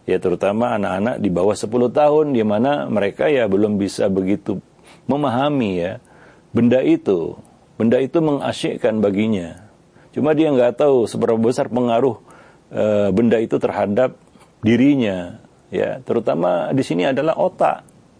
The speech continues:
Nah, salah satu di antara doriyatul khamsah adalah otak, menjaga akal. Ya, itu salah satu di antara lima doruriyatul khamsah, lima perkara asasi yang harus dijaga,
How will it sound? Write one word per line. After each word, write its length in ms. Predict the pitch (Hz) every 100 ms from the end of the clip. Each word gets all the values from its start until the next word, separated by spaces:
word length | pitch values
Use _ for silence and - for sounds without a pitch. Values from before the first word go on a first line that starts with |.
| -
Nah, 80 | 107 107
salah 160 | 123
satu 320 | 123 139 -
di 160 | 139 120
antara 400 | 135 135 139 131
doriyatul 560 | 127 131 139 131 143 127
khamsah 560 | 180 214 - 151 123
adalah 400 | 127 107 104 143 - - - - _ _ _
otak, 480 | - 190 - 156 - - _ _ - _ 127
menjaga 560 | 131 117 101 123 -
akal. 560 | 156 - 139 131 123 117 - - - - - _ _ - - - - - - - - _
Ya, 160 | - 131
itu 200 | 147 151
salah 240 | 143 131
satu 480 | 127 123 - 160 147
di 240 | 139 127 127
antara 480 | 123 120 123 143
lima 600 | 135 131 131 151 156 147
doruriyatul 840 | - 131 123 123 131 131 131 135 127
khamsah, 400 | 135 135 117 107
lima 240 | 127 127
perkara 560 | 120 127 117 123 135 123
asasi 520 | 120 - 117 104 156
yang 120 | 147 113
harus 200 | 120 117
dijaga, 720 | 131 127 139 113 101 104